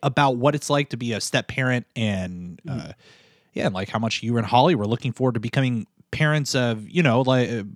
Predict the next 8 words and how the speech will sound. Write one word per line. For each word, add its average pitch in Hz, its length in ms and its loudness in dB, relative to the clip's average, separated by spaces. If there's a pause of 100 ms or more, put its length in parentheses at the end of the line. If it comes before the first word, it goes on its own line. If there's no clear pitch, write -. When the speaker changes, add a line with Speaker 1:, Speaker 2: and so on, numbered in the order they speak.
(200)
Speaker 1:
between 135 300 0
the 127 60 0
two 131 200 0
of 117 100 -4
you 139 440 -2 (140)
together. 123 360 -2
Speaker 2:
Yeah. - 200 2 (440)
Speaker 1:
Um, 139 580 0